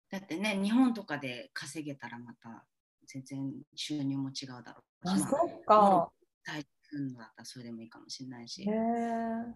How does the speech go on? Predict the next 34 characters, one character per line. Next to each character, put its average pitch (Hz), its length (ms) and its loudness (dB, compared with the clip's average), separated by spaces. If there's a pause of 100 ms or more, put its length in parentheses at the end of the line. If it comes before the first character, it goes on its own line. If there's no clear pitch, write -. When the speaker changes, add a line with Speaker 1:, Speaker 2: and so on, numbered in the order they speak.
(200)
Speaker 1:
わ - 80 -8
か 294 140 8
ん 285 80 12
な 214 80 4
い - 40 -6
け 135 100 -6
ど 127 100 -16
ね。 123 440 -8 (240)
Speaker 2:
え、 302 100 10
じ 330 100 12
ゃ 311 140 12
あ - 20 10
な 294 180 8
ん 320 80 4
か 247 180 12
日 233 80 4
本 370 240 8
で 294 120 8
さ、 247 280 8
結 233 260 2
婚 320 220 8
で 320 120 6
き 349 100 4
な 330 140 6
く 320 60 -4
て 214 140 4
困 220 260 8
っ - 120 4
て 226 80 8
る 214 100 10
人 208 180 -4
と 196 140 0
か 185 120 8
さ、 180 520 10